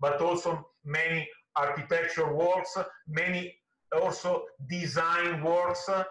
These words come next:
and that was a, a fundamental period, not only for, for the, the, the, the, the, the painting history, but, uh, all the art design history as a whole.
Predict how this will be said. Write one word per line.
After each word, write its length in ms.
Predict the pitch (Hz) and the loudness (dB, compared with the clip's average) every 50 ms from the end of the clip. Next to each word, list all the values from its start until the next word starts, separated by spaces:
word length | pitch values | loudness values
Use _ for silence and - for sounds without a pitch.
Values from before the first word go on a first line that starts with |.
| - - - _ - - | -8 -18 -20 _ -10 -4
and 460 | 156 156 156 156 160 160 156 156 151 | -2 0 2 2 2 2 0 0 0
that 340 | 156 156 151 202 208 208 202 | 0 2 2 4 2 2 2
was 240 | 196 202 185 - 165 | 2 2 2 2 2
a, 160 | 170 - - - 240 | 2 2 2 2 0
a 40 | 214 | -2
fundamental 640 | - 262 254 254 - - 165 170 170 170 170 156 156 156 | 0 0 0 2 2 2 2 0 0 0 0 0 0 0
period, 380 | 165 170 170 165 160 156 151 156 | -2 -2 0 0 0 0 0 0
not 280 | 180 214 214 - - | 0 0 0 0 0
only 340 | 190 180 180 180 170 165 147 | 2 2 4 2 2 0 -2
for, 440 | 107 - 151 147 143 143 143 - - - - _ _ _ _ - | -4 -2 0 2 4 4 2 2 0 -4 -12 _ _ _ _ -2
for 260 | - 139 139 139 139 | 0 2 2 2 2
the, 240 | 135 135 - - 113 | 2 2 0 0 0
the, 260 | - 131 - - - - | 0 0 0 0 0 0
the, 340 | 127 127 127 - 123 123 - - 117 113 113 110 - - - - - | 0 0 0 0 0 -4 -8 -8 -8 -6 -6 -8 -8 -10 -14 -12 -4
the, 340 | 117 123 120 120 120 117 117 117 117 113 113 110 110 - _ _ _ _ _ _ _ _ _ _ - | -2 0 2 2 2 0 -2 -4 -6 -8 -10 -10 -12 -14 _ _ _ _ _ _ _ _ _ _ -4
the, 200 | 110 120 110 - - - _ - 110 | -2 -2 -2 -4 -8 -16 _ -12 -10
the 80 | 117 110 - - | -8 -6 -4 -2
painting 400 | 170 175 196 185 - 175 165 160 - - | 0 0 0 -2 -4 -4 -6 -8 -8 -8
history, 460 | 160 160 156 - - 185 185 185 180 175 - - - - - | -8 -8 -6 -4 -2 0 0 0 0 -2 -4 -8 -16 -12 -4
but, 300 | 127 - 139 139 139 - | -2 0 0 0 0 0
uh, 180 | 143 143 143 143 - - - - _ _ _ _ - | 0 2 0 0 -2 -6 -12 -18 _ _ _ _ 0
all 260 | 185 196 208 208 208 | 2 4 4 4 4
the 160 | 202 185 175 - - | 2 0 -2 -2 0
art 420 | - - - - 143 127 - - 143 139 - - 123 127 | 0 2 2 2 0 0 -4 -4 -4 -6 -6 -6 -4 -2
design 500 | 156 156 151 151 165 160 156 165 165 165 - - - | 0 0 2 2 2 2 2 2 0 -2 -4 -6 -8
history 500 | 165 151 - - - 160 156 151 156 151 139 | -8 -8 -8 -4 -2 -2 -2 -2 -2 -2 -2
as 160 | 131 123 127 | 0 0 0
a 100 | 135 120 | 0 0
whole. 400 | 117 131 135 127 113 - - - | 2 2 2 2 2 2 0 -2